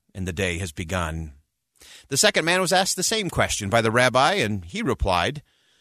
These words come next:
"When you can look into the distance and distinguish an olive tree from a fig tree, then you know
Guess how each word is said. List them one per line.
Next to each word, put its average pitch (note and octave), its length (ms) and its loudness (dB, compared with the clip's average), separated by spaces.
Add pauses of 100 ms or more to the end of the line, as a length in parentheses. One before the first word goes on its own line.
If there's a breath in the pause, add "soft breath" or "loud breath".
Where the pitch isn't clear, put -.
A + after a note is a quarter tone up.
(380)
"When E3+ 160 0
you A3 80 -2
can F3+ 280 0
look G#3 220 -2
into A3+ 160 -2
the F3 100 -6
distance D#3 600 -4
and B2+ 100 -2
distinguish E3+ 640 0
an C#3 160 -2 (100)
olive F#3+ 380 2
tree G2 300 -4
from G#3 180 -4
a A#3+ 60 -4
fig B3 260 -8
tree, - 380 -8 (640)
then G3 280 0
you C#3+ 120 4
know D#2+ 340 -8